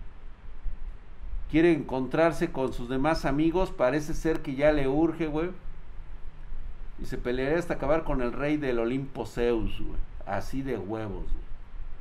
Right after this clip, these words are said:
"¿Por qué tuviste un mal pasado con el Olimpo?". Dice, "Solo ayudé a un herrero a crear un arma que Olympus no quiere que se arme".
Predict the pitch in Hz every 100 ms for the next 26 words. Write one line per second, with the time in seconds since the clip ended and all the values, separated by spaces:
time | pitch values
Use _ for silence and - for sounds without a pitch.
0 | - - - - - - - - 131 170
1 | 170 156 160 - 147 147 147 147 123 -
2 | 139 135 113 107 107 117 143 175 185 165
3 | - 165 175 170 160 147 - 127 123 131
4 | 151 156 - - - 117 147 143 120 127
5 | 135 123 120 110 113 117 120 117 113 113
6 | 107 95 - 95 98 - 104 98 104 -
7 | 101 95 90 - 76 76 73 73